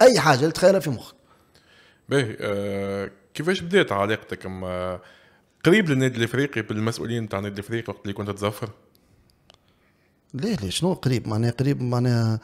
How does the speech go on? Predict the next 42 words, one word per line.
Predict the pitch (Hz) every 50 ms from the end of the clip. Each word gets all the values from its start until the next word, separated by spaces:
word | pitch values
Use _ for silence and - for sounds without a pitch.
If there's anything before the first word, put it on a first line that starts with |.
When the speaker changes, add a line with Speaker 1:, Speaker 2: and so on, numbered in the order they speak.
| - - - _ _ _ _
Speaker 1:
آه، | - - - - - - - - - -
معناها | - 120 120 135 147
النادي | 147 151 156 147 156
الافريقي | 143 135 180 185 175 - 165
راني | 165 170 165 160 160
ن-، | 156 156 151 151 151
ن-، | 147 143 143 143 139
ن-، | 143 147 147 143 - - _ _ _ _ _
نتفرج | 147 139 127 - - 165 160
فيها | 143 - 190 175
كل | 160 165 - 170
احد | 160 139 117 98 104 -
راني. | - 80 82 - 113 113 110 101
Speaker 2:
مم. | 92 92 - _ _
Speaker 1:
معناها | - 107 107 117
كي | 117 - 131 123
تبدا | 117 - 135 123 127
عندي | 127 131 127 120
الفرصه، | 123 117 - 165 156 - 131 123
كونه | - 143 139 131 131
الكلوب | 135 131 - 131 143 143 131
تكور | - - 147 143 139 127
بالاحد | 120 120 120 117 110 117 135 156 143 127 - -
وانا | 127 123 120 120 117 117 117 113 - - - -
Speaker 2:
لا، | 156 165
متفاهمين | 175 170 - 185 175 185 190 175
فيها | - 151 117 110 92
Speaker 1:
مم. | 90
Speaker 2:
هذيك. | 95 92 -
نحكي | 104 131 143 - - 147
على | 135 139 139 143
المسؤولين. | 139 139 131 127 131 131 127 131 139 135 - 131 127 113 98 90 92 - - _ _ _ _ _ _ _ _ _ _ _ _ _ _ _ _ _ _ _ _ _ -
Speaker 1:
مسؤولين | 131 - - 131 135 151 180 180
شنو؟ | 160 - 190 147 -
انواع | - 131 147 185 226 196 123
المسؤولين. | 107 104 104 101 - - - - -
Speaker 2:
باهي، | 110 113 107 - - - - - - - _
ال-، | - 110 107 107 107 107 110
خلينا | 107 - 143 147
نمشي | 143 135 - 123
واضح | 113 104 98 90 90 87 - 95
انا. | 87